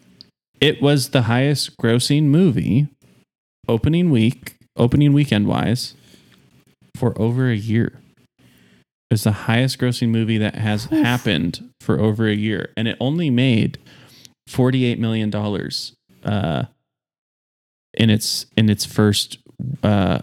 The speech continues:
Speaker 1: in its first weekend. So, and that's including,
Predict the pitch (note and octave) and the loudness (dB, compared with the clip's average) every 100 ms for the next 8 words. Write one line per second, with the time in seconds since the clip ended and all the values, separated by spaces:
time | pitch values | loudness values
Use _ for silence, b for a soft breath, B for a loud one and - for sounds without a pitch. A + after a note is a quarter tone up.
0 | - G#2+ G2+ - G2 G#2 - G#2 G#2 - | 0 0 0 -2 -2 -2 -2 -4 -4 -8
1 | - _ - _ _ _ _ _ _ - | -10 _ -20 _ _ _ _ _ _ -20
2 | - B B B B - - A#2 G#2+ G2 | -20 B B B B -6 2 2 2 0
3 | - _ _ - - A#2 A#2 A2+ A#2 A#2 | -6 _ _ -20 -6 -2 0 -2 -2 -4
4 | - B2 A2 G#2+ G2+ | 0 2 4 4 2